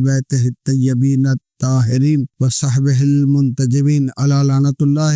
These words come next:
على أعدائهم أجمعين من الآن إلى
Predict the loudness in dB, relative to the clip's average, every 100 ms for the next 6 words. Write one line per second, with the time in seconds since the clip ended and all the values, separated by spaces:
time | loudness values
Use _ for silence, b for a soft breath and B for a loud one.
0 | 0 0 0 0 0 0 -2 0 0 0
1 | 0 0 0 0 0 0 0 2 2 0
2 | 0 0 0 0 0 0 0 0 0 0